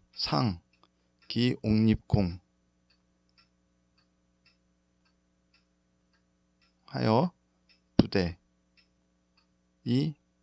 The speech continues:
신예호, 왈,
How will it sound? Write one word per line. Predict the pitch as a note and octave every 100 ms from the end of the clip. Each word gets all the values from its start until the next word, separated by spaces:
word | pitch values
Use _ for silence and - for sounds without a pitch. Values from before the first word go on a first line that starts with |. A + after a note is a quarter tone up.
| _
신예호, | - - D3 D3+ D3 - _ _ _ _ _ _ - G#2 A2 B2 C3 E3 _ _ _ _ _ _ _ -
왈, | F#2+ D#2+ E2+